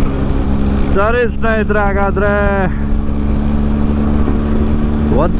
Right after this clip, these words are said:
again thank you for watching, love you all. ಈ ವರ್ಷಕ್ಕೂ ತುಂಬ ವಿಷನ್ಸ್ ಇದೆ ತಲೆಯಲ್ಲಿ, ಇಂಥದ್ದೆಲ್ಲ ಮಾಡಬೇಕು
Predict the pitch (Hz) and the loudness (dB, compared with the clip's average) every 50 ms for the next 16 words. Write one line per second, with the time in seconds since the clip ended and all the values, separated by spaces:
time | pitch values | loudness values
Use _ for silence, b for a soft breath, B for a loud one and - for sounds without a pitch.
0 | 202 202 196 202 196 190 185 - 151 185 190 185 - 208 185 - 185 180 165 175 | 0 0 0 0 0 0 0 0 0 0 0 0 0 0 0 0 0 0 0 0
1 | 185 185 165 156 190 196 196 190 - 175 165 170 170 180 190 196 196 185 185 185 | 0 0 0 0 0 0 0 0 0 0 0 0 0 0 2 2 2 2 2 0
2 | 190 190 185 180 156 127 - - - - - - - - - - - - - - | 0 0 0 0 0 0 -2 -2 -2 -2 0 0 0 0 0 0 0 0 0 2
3 | - 202 220 220 226 220 180 190 220 220 - 208 208 214 220 220 214 202 - - | 2 2 2 2 0 0 0 -2 -2 -2 0 0 0 0 0 0 0 0 -2 -2
4 | 196 202 202 220 214 214 202 196 185 220 226 208 - 196 202 208 208 - - 170 | -2 0 0 0 0 0 0 0 0 0 0 0 0 0 0 0 0 0 0 0
5 | 175 196 202 185 170 175 190 190 - - - - - - - - - - - 139 | 0 0 0 0 0 0 0 0 0 -2 -2 -2 -2 -2 -2 -2 0 0 0 0
6 | - - 175 165 - 185 175 175 165 175 190 185 160 160 175 175 175 180 180 170 | 0 0 0 0 0 0 0 0 0 0 0 0 0 0 0 0 0 0 0 0
7 | 160 | 0